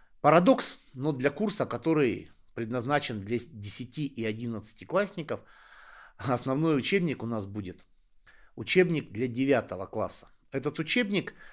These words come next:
был написан историком Александром Шубиным.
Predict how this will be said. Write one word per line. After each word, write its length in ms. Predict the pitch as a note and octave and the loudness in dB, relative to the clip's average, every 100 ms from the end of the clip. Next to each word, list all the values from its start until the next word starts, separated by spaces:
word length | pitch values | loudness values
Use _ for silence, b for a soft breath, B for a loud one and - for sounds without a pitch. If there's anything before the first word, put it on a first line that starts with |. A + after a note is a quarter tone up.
| B B B B - | B B B B 2
был 260 | B2+ G#3 | 8 8
написан 760 | F3+ E3 F3 F3 - C3+ A#2 - | 8 4 2 2 4 2 -2 -2
историком 840 | B2 - E3+ C#3+ C3+ B2+ G#2+ F#2+ B B - | -2 4 6 6 4 0 0 -6 B B -6
Александром 760 | B2+ B2+ - D3 A#2 A2 A2 | -4 0 4 4 4 -2 -2
Шубиным. 680 | G#2+ - A3+ G3 F3 D#3 - | 0 2 2 2 2 0 -6